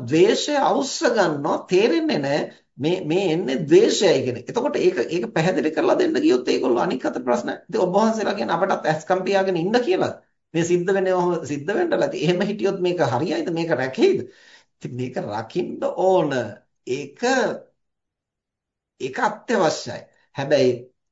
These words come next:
ආත්මාර්ථ පරාර්ථ මේ දෙකම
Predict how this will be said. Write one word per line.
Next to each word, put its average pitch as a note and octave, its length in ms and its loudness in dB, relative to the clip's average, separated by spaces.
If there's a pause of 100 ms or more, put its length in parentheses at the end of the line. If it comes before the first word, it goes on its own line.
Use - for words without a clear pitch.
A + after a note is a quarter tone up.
(180)
ආත්මාර්ථ G#3 960 -2
පරාර්ථ A#3 600 0 (260)
මේ C#3 220 -8
දෙකම A#3+ 460 -4